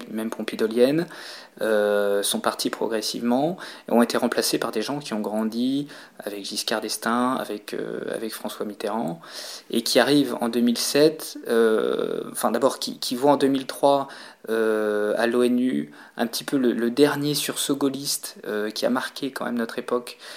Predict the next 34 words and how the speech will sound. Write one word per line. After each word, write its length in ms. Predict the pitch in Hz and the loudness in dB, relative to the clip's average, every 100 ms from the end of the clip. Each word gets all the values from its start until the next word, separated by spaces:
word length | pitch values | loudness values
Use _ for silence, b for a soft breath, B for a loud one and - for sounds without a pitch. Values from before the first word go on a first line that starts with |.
| B B | B B
où 260 | 110 120 123 | 2 4 6
la 100 | 135 | 4
France 360 | - 135 123 | 0 -4 -2
dit 120 | 113 | 0
non, 380 | 120 127 135 135 135 B _ - | 2 4 2 -2 -8 B _ -4
euh, 400 | 107 104 104 104 | 0 2 2 2
à 40 | |
l'invasion 420 | 107 104 107 110 | 0 -2 -4 -4
en 60 | 104 | -6
Irak. 240 | 110 165 185 | -2 -2 -4
Bon, 80 | 117 | -6
ça 140 | 104 | -4
change 260 | - 98 98 | -6 -8 -6
rien, 320 | 107 147 208 | -6 -6 -8
puisque 200 | - - | -10 -12
les 240 | - 95 | -10 -8
Américains 420 | 104 98 101 - 104 | -10 -10 -12 -12 -10
y 80 | |
sont 180 | 95 - | -12 -12
allés 140 | 98 - | -12 -10
quand 140 | - | -8
même. 260 | 120 175 196 B B B | -8 -6 -10 B B B
Et 40 | - | -10
puis 140 | - | -8
après, 240 | - - 117 | -6 -4 -4
on 160 | 98 | -4
a 80 | 90 | -6
d'ailleurs, 380 | 95 98 104 - | -4 -4 -6 -6
euh, 240 | 92 92 | -6 -6
donné 340 | 98 101 101 95 | -6 -8 -8 -8
aussi 220 | 95 - | -8 -8
notre 240 | 98 - | -8 -8
accord, 300 | 101 - 98 | -8 -6 -6
euh, 260 | - - - | -6 -6 -8